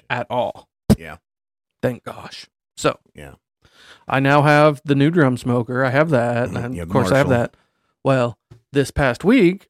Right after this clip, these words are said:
Speaker 1: I built a rocket stove.
Speaker 2: Ooh, yeah.
Speaker 1: So
Speaker 2: Oh, yeah, you sent me a picture of that.
Speaker 1: that
Speaker 2: Forgot.
Speaker 1: I have a, I can use a burner
Speaker 2: Mm-hmm.
Speaker 1: without having elec-,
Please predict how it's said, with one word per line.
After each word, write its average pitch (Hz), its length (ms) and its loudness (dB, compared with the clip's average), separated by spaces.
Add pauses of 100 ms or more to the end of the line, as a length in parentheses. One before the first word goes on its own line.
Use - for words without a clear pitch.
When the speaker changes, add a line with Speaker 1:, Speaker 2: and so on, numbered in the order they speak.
Speaker 1:
I 170 120 2
built 131 360 -2
a 180 60 2
rocket 220 400 2
stove. - 480 -16 (320)
Speaker 2:
Ooh, 311 200 0 (260)
yeah. - 140 -12
Speaker 1:
So - 340 0
Speaker 2:
Oh, 147 100 10
yeah, 151 100 10
you 123 140 4
sent 147 140 0
me 120 60 0
a 95 40 -2
picture 123 260 -4
of - 60 -10
that. - 200 -12
Speaker 1:
that - 140 -20
Speaker 2:
Forgot. 135 160 4
Speaker 1:
I 143 40 2
have 139 340 2
a, 131 380 0 (340)
I 143 120 2
can 131 380 -2 (220)
use 143 280 2
a 143 40 6
burner 143 520 4
Speaker 2:
Mm-hmm. - 320 -14
Speaker 1:
without 123 260 -2
having 131 220 0
elec-, 151 240 -2